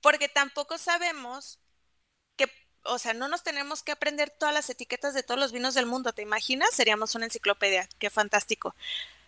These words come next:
Pero no tenemos esta costumbre de, de buscar la etiqueta, ¿no? Hay unas aplicaciones como Vivino,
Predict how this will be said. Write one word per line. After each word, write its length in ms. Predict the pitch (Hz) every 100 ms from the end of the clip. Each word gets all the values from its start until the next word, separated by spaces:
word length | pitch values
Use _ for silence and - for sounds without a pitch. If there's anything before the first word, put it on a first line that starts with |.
| _ _ _ -
Pero 300 | 285 285 285
no 120 | 285
tenemos 380 | 302 302 302 311
esta 180 | 294 294
costumbre 460 | 294 - 277 269 269
de, 140 | 262
de 240 | 220 240 226
buscar 440 | 233 240 - 208
la 100 | 214
etiqueta, 540 | 208 - - - - 202
¿no? 240 | 214 302 -
Hay 200 | 254 294
unas 200 | 311 302
aplicaciones 680 | 294 269 - 262 277 254 269
como 280 | 285 269 269
Vivino, 540 | 277 285 294 269 277